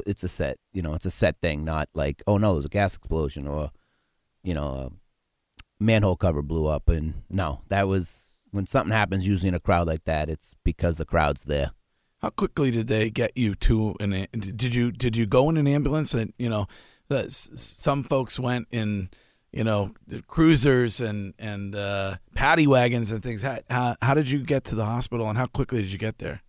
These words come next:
Speaker 1: That's what, um, I was in. I was in a paddy wagon with, uh, Roseanne Sedoya and, uh, Mike, <laughs> the firefighter. And, um, it was a while before I got pulled off the street. Uh, they were,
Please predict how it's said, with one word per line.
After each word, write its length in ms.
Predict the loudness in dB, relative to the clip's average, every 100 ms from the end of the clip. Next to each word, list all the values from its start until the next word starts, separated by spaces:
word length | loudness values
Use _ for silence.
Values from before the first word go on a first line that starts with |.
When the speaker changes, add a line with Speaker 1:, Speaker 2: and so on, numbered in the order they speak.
| 0
Speaker 1:
That's 260 | 0 2
what, 140 | 4 6
um, 440 | 6 4 0 -4 -14 _ _ 2
I 120 | 4
was 180 | 4 2
in. 100 | 0
I 60 |
was 140 | 2 2
in 60 |
a 40 | 2
paddy 240 | 4 2
wagon 420 | 0 -2 -4 -8 -6
with, 180 | 0 0
uh, 300 | 0 -2 -4 -4
Roseanne 340 | 0 0 2 -2
Sedoya 460 | -2 2 2 2 0 -6 _ _ _ _ _
and, 220 | -8 -6 -6
uh, 280 | -6 -6 -10 -14 _ _ _ _
Mike, 340 | -4 -2 -4 -8 _
<laughs> 160 | _ _
the 380 | -6 -4 -4 -6
firefighter. 600 | -4 -4 -2 -2 -2 -2
And, 160 | -4 -6
um, 260 | -6 -8 -10 _ _ -20 -20 _ _ _ _ _ _ _ _ _ _ _ _ _ _ _ _ _ _ _ _ _
it 60 | 4
was 140 | 6
a 40 | 8
while 480 | 8 8 8 6 2 -4 -4
before 300 | -2 4 6
I 80 | 6
got 180 | 4 4
pulled 220 | 4 4
off 140 | 0
the 80 | -2
street. 400 | -6 0 2 2 -4 -16 -14 -6
Uh, 480 | -2 0 0 -2 -4 -6 -2
they 100 | 0
were, 120 | 0